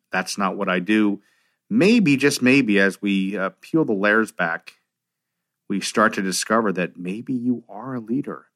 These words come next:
Maybe all of us are leaders. I, that's the way I feel. That's the way I look at it. So I wanna talk a little bit today about a guiding principle, something that I learned a very long time ago when I was going through my master's program.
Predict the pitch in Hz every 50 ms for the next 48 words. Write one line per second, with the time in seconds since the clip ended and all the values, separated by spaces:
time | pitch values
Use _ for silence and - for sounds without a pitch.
0 | _ - 135 - 165 160 - - 131 143 196 214 220 196 - 98 90 - - 95
1 | 92 90 87 87 80 78 78 78 - - - 101 117 - - - 170 175 - -
2 | - 165 135 123 123 127 123 - - - - _ _ - 127 113 - - 120 110
3 | 101 92 90 85 - _ _ _ _ _ _ _ _ _ _ _ _ _ _ _
4 | _ _ - - - - - - - 202 220 233 226 233 208 190 185 185 180 165
5 | 170 156 - - 147 135 131 127 127 127 123 110 104 101 113 110 107 110 104 -
6 | 113 110 104 98 95 - 110 107 110 123 131 127 117 113 - 113 101 - - 104
7 | 101 98 - 107 98 - 107 101 98 95 95 92 92 101 95 98 98 98 95 -
8 | _ _ _ _ _ _ _ _ _ - - 101 98 92 87 101 110 120 127 120
9 | 117 113 107 104 - - 104 101 101 98 92 101 98 98 98 95 95 92 - _
10 | _ _ _ _ _ _ _ - 95 95 95 95 92 90 90 - 101 101 101 101
11 | 92 - 101 101 98 98 92 92 98 95 95 95 95 92 _ - 98 98 101 101
12 | 101 - - - 98 - - - 104 92 92 90 95 92 90 87 87 87 82